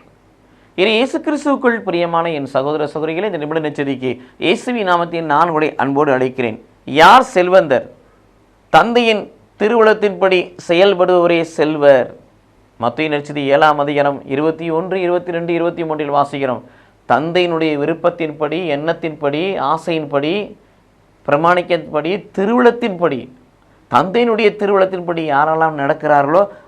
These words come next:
அவர்கள் தான் செல்வந்தர்கள். இரண்டாவது, ஆண்டுடைய வார்த்தையை கேட்டு அந்த வார்த்தையின் மீது தன் வாழ்வை யாரெல்லாம் கட்டி எழுப்புகிறார்களோ,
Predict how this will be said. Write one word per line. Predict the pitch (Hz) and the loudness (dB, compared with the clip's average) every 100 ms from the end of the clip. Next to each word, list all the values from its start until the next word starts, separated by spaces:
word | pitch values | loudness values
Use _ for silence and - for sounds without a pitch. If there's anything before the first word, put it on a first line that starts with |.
| _ | _
அவர்கள் | - 110 120 117 117 | 0 0 0 -2 -4
தான் | 113 165 190 | -6 -6 -8
செல்வந்தர்கள். | 175 170 165 139 120 90 - _ _ _ _ _ | -8 -6 -4 -6 -8 -14 -18 _ _ _ _ _
இரண்டாவது, | 123 196 208 185 147 110 - _ _ _ _ _ _ _ _ _ _ _ _ - | 2 4 6 6 4 -4 -8 _ _ _ _ _ _ _ _ _ _ _ _ -2
ஆண்டுடைய | 127 196 233 226 185 | 4 4 4 2 0
வார்த்தையை | 131 139 202 - - 196 170 127 - | 4 4 4 0 -2 0 0 -2 -2
கேட்டு | 143 156 143 120 139 - - | 0 0 0 0 0 -4 -6
அந்த | 123 117 | -4 -2
வார்த்தையின் | 110 120 160 196 - 208 196 | 2 4 4 2 -2 -2 0
மீது | 202 | -2
தன் | 190 147 | -2 -2
வாழ்வை | 131 147 170 156 | 0 0 0 0
யாரெல்லாம் | 139 143 147 156 151 | 2 4 4 2 2
கட்டி | 123 123 165 | -2 -2 0
எழுப்புகிறார்களோ, | 135 135 127 117 107 107 117 180 | 0 0 -2 -2 -2 -2 0 -2